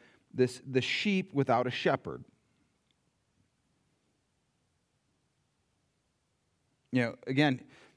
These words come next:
oftentimes the followers of Jesus Christ are, are presented in,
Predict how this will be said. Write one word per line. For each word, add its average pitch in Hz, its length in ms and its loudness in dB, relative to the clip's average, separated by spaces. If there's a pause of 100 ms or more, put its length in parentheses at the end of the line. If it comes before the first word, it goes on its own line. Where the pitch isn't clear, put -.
(260)
oftentimes 147 720 4
the 120 80 -2
followers 147 540 4
of 123 60 0
Jesus 127 360 -2
Christ 110 520 0 (960)
are, 117 280 0
are 120 120 2
presented 143 680 2
in, 120 460 0